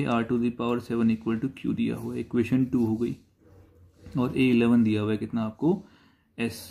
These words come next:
यानी कि आपको A R to the power ten equal to कितना पता है, एस पता है, इक्वेशन थ्री हो गई, ठीक है। क्यू स्क्वायर equal to पी एस लेके आना है,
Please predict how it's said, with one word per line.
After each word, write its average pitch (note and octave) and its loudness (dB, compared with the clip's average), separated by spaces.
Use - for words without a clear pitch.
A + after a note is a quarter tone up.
यानी A2 6
कि A#2 0
आपको A#2 -2
A B2 -2
R A2+ -2
to A2 -2
the A2+ 0
power A2+ -2
ten A2+ 2
equal A2 -2
to A2+ -2
कितना A2+ -4
पता A2 -8
है, C3+ -6
एस G#2+ -8
पता G#2+ -8
है, C3 -4
इक्वेशन B2 -4
थ्री A2+ -6
हो A2+ -6
गई, - -12
ठीक A#2+ -2
है। B2 -2
क्यू E3 2
स्क्वायर D#3 -2
equal D3 0
to D3+ 6
पी C#3+ 0
एस A#2 -2
लेके A2+ 0
आना F#2+ -4
है, - -10